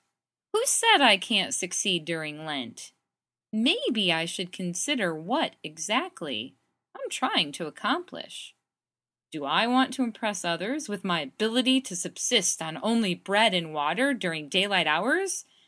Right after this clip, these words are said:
Do I need to stop all interaction with outside people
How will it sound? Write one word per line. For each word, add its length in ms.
Do 60
I 80
need 180
to 60
stop 580
all 200
interaction 680
with 160
outside 420
people 520